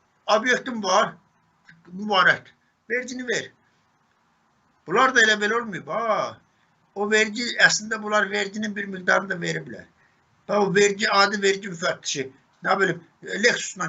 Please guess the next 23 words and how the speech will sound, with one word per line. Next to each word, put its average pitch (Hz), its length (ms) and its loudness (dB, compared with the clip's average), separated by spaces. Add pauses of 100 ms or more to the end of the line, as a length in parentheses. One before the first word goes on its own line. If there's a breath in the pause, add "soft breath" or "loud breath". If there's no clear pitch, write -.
gəlir 143 320 4
gedir 131 240 -6
şeydə. 127 260 -6
Hardan 208 320 0
alır, 165 240 -2
onun 185 160 -10
harda 147 240 -4
o 185 100 -4
verir 123 260 -6
də. 147 200 -10 (1160)
Çağırır 254 340 4
ona 247 180 4
bir 226 120 2
Lexus - 340 -2
verir, 185 400 -4 (360)
deyir, 240 200 4
"Bu 220 80 0
obyekti 208 380 -2
tanıma", 180 360 -8
o - 60 -10
da 214 100 -10
çıxıb 208 240 -4
gedir. 170 320 -8